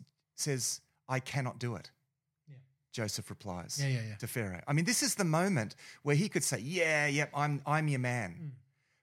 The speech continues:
Speaker 1: But he says, "I cannot do it. But God will give Pharaoh the answer he desires."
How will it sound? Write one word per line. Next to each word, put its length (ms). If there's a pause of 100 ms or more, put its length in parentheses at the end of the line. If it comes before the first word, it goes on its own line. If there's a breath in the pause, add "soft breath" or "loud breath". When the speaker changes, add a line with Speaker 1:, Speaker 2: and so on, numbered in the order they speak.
Speaker 1:
But 100
he 40
says, 320
"I 140
cannot 360
do 140
it. 100 (880)
But 240
God 300
will 160
give 200
Pharaoh 460 (180)
the 140
answer 340
he 140
desires." 600